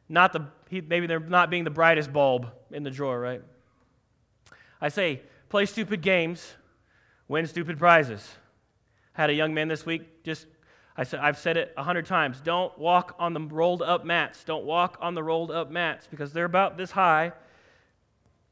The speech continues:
And I don't know if you've ever seen elementary school wrestlers, but they're not real coordinated. They can't play basketball, so they kick 'em over to me. And a young man was doing that, and I said, "Don't do that." And what did he do, of course?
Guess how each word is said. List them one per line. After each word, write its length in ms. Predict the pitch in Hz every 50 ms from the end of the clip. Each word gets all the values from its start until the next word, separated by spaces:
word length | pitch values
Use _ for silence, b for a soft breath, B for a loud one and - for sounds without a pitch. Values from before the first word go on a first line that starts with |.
| _ -
And 200 | 156 165 165 165
I 60 | -
don't 160 | 160 175 185
know 60 | 175 180
if 100 | 175 185
you've 100 | 185 170
ever 160 | 180 175 175
seen 220 | - - 202 180
elementary 420 | 156 160 165 165 175 170 165 - 156
school 200 | - - 165 156
wrestlers, 420 | 160 165 170 165 - 147 147 151
but 140 | 151 147 143
they're 120 | 151 151
not 240 | 160 165 175 165 -
real 140 | 156 165 156
coordinated. 600 | 160 - 170 160 151 151 139 143 147 151 147 - B B B B B B B B _ -
They 80 | 143
can't 260 | 143 - 196 180 170 147
play 140 | 190 185
basketball, 560 | 165 151 156 156 156 - - 151 147 147 151 147
so 120 | - 160
they 80 | 151 131
kick 200 | 131 180 160 156
'em 100 | 151 151
over 180 | 151 147 151
to 80 | 151 151
me. 240 | 156 147 139 143 143 - _ _ _ _ _ _ _ _ _ _ _ _ _ _ _ _ _ _ _ _ _ _ _ _ b b b b b b b b b b b b b b b b b b b
And 340 | - 160 175 175 170 170 170 - -
a 80 | - 160
young 200 | 170 180 185 185
man 160 | 185 185 190
was 120 | 185 180
doing 180 | 160 202 208 208
that, 100 | 190 185
and 80 | 185 175
I 80 | 170
said, 220 | 165 - 185 165 151
"Don't 220 | 165 170 175 156
do 160 | 160 233 254
that." 500 | 208 185 170 170 170 - - - - _ _ _ _ _ _ _ _ _ _ _ -
And 120 | 160 151
what 100 | 151 156
did 80 | 160 165
he 100 | 185 185
do, 160 | 175 170 170
of 80 | 170 -
course? 440 | - 156 151 151 151 - - -